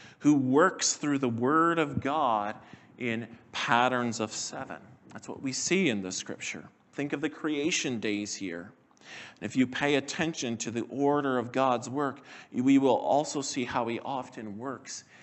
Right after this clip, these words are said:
in sevens. This is the Spirit of Christ,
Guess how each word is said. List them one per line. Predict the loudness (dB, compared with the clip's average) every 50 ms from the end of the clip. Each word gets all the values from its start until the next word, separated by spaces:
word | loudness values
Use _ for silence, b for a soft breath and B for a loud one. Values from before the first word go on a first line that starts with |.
| B B B
in | -6 -4 -4
sevens. | -4 -4 -4 0 2 2 2 4 2 0 -2 -4 -6 -8 -8 -6 -6 -6 -6 -8 -12 -16 -20 -20 -20 _ _ _ _ _ _ _ _ _ _ _ _ _ _ _ _ _ -20 -20 -20 -20 -20 -20 _ -8 -4
This | -4 -2 -2
is | 0 2
the | 4 4
Spirit | 4 4 4 2 0 0 2 4 6 6 6 6 4 2 0 -2
of | -4 -2
Christ, | -4 -2 0 2 2 2 0 -2 -4 -4 -6 -8 -12 -12 -14 -16 -18